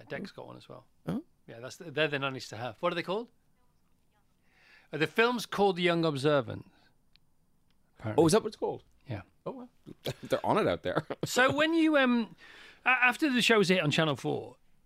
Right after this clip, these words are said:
Speaker 1: it's not, uh, when I say, "Has it been plain sailing ever since?" It never is. But has it been pretty much plain sailing ever since?
Speaker 2: The, I mean, looking back, no. But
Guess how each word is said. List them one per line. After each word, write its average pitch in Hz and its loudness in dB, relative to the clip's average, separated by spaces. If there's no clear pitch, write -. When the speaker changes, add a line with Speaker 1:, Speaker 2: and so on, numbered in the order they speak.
Speaker 1:
it's 220 -2
not, 247 6
uh, 185 0
when 202 2
I 233 2
say, 196 2
"Has 151 0
it 170 0
been 147 2
plain 143 0
sailing 120 -2
ever 113 -6
since?" - -4
It 156 -12
never 135 0
is. - -16
But 180 2
has 190 -2
it 214 -4
been 240 2
pretty - 2
much 143 -4
plain 117 -6
sailing 110 -12
ever 104 -12
since? - -16
Speaker 2:
The, 311 4
I 233 2
mean, 262 4
looking 226 0
back, 233 -2
no. 143 2
But 143 4